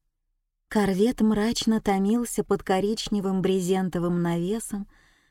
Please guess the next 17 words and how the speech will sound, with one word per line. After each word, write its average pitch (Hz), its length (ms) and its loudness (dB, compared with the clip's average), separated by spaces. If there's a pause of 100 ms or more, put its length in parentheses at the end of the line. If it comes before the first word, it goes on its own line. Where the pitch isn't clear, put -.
на 240 100 4
который 247 360 4
точно 233 440 2
символ 208 540 2
утраты 208 640 0 (440)
падали 226 580 4
фиолетовые 190 920 0
цветы 180 520 -2
палисандра. 175 880 0 (1080)
От 202 200 2
одного 208 400 4
вида 202 360 2
пришвартованного 185 1300 0
авто 226 440 -4 (680)
снова 311 340 4
захотелось 208 720 2
перкадана. 175 840 0